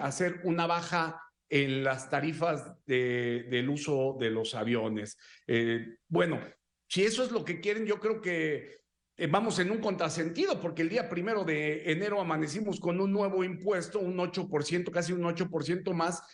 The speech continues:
en la tarifa, eh, en el tua, que nos vuelve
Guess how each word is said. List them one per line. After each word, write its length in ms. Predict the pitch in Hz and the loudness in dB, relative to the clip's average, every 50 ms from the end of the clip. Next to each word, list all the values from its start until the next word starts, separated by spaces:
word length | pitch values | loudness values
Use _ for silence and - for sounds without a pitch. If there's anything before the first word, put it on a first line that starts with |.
| - - - - | -20 -16 -4 0
en 180 | 147 139 139 | 2 4 4
la 160 | 139 135 135 | 4 2 2
tarifa, 720 | 135 143 139 151 165 156 143 175 180 165 165 - - 151 | 2 0 0 2 0 0 2 2 2 2 0 -2 -2 -2
eh, 220 | 135 127 127 127 127 | 0 2 2 2 0
en 100 | 127 135 | 0 0
el 240 | 135 135 135 135 135 | 0 -2 -2 -2 -2
tua, 500 | 220 208 190 165 160 175 170 - - - _ _ _ _ | 0 0 2 2 0 -2 -4 -8 -12 -20 _ _ _ _
que 400 | - 151 156 156 151 151 156 156 160 | 0 2 2 4 4 2 0 0 0
nos 180 | 143 143 139 | 0 0 0
vuelve 400 | 139 151 180 180 180 196 196 196 | 0 0 0 2 2 0 -4 -4